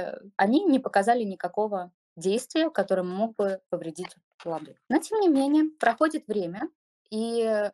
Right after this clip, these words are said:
это, получается, в пятьдесят восьмом году выяснили, что талидомид хорошо борется и с токсикозом у беременных, и поэтому стали разрешать его беременным женщинам,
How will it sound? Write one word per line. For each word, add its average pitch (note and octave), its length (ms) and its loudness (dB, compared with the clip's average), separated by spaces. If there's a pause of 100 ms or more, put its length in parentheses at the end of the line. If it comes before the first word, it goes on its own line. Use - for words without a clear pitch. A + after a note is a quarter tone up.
(220)
это, A3+ 180 -6
получается, G3+ 420 -4
в - 80 -20
пятьдесят G3+ 520 -4
восьмом F3+ 440 -4
году D3 240 -12 (400)
выяснили, E3+ 680 -2 (120)
что E3+ 520 0
талидомид F3 500 -4
хорошо E3+ 360 -4
борется D#3+ 400 -2
и D#3 60 -2
с - 60 -16
токсикозом C#4 540 -2
у F3 60 -2
беременных, D#3+ 480 -4
и - 60 -10
поэтому A3 340 0
стали F3 440 -2 (120)
разрешать E3+ 580 -4
его D3 120 -8
беременным D#3+ 480 -6
женщинам, B3 500 -2